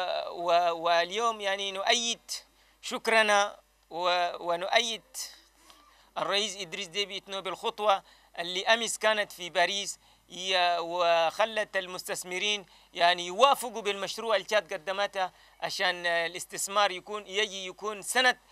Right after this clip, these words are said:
لتنمية بلدنا. أنا هنا في المجتمع المدني بصفة عامة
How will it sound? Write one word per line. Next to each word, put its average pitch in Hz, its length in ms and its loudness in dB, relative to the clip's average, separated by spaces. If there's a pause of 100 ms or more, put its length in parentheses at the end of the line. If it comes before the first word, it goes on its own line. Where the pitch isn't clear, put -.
(200)
لتنمية 202 480 0
بلدنا. 165 520 0 (340)
أنا 208 240 4
هنا 233 100 2
في 208 120 -4
المجتمع 214 520 6
المدني 202 540 2 (220)
بصفة 208 440 2
عامة 196 560 10